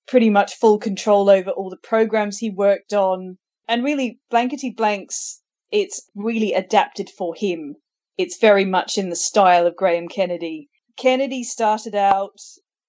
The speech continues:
in Melbourne television. Back then, they couldn't network television because they didn't really have the technology. So it was a,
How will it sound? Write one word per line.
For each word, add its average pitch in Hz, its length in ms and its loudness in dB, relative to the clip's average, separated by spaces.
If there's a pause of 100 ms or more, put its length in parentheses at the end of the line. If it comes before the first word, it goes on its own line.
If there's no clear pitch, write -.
(360)
in 196 540 -12
Melbourne 208 500 -4
television. 180 840 -6 (240)
Back 214 260 4
then, 190 420 -2 (300)
they 185 140 0
couldn't 180 320 -8
network 180 400 -6
television 165 680 -8
because 175 280 -8
they 175 100 2
didn't 165 320 -10
really 170 200 -4
have 151 160 -6
the 165 60 -10
technology. 170 640 -6
So 180 240 0
it 165 240 -2
was 175 180 -4
a, 170 220 4